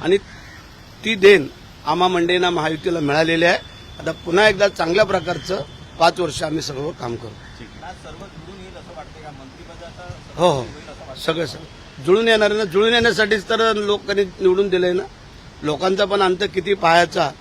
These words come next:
Speaker 1: हे ठरल्यामुळेच आज शपथविधी होतोय आणि आज शपथविधी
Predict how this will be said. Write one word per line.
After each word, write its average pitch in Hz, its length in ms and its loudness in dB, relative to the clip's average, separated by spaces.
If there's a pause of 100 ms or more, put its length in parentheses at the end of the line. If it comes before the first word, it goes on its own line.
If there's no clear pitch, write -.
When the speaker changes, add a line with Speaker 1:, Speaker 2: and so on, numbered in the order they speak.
(280)
Speaker 1:
हे 170 60 -4
ठरल्यामुळेच 196 600 2 (140)
आज 185 220 6
शपथविधी 185 520 2
होतोय 165 340 2 (420)
आणि 165 100 -4 (120)
आज 190 240 2
शपथविधी 180 640 2